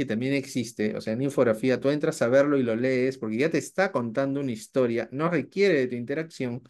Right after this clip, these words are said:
pero en la ma-, gran mayoría de casos, más del noventa y seis por ciento,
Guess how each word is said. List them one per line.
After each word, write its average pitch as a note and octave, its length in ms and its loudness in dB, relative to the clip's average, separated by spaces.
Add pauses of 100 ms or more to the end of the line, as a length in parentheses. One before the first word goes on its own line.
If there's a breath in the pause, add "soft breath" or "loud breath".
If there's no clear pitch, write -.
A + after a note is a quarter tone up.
(540 soft breath)
pero A3 140 4
en A#3+ 60 4
la A#3 60 6
ma-, A3+ 120 4
gran A#3 300 6
mayoría G3+ 320 8
de E3+ 100 6
casos, D3 440 0
más C#3+ 220 0
del C#3 160 -2 (100)
noventa A#2 360 0
y G#2+ 60 -2
seis D3+ 220 0
por E3+ 180 0
ciento, A2 480 -2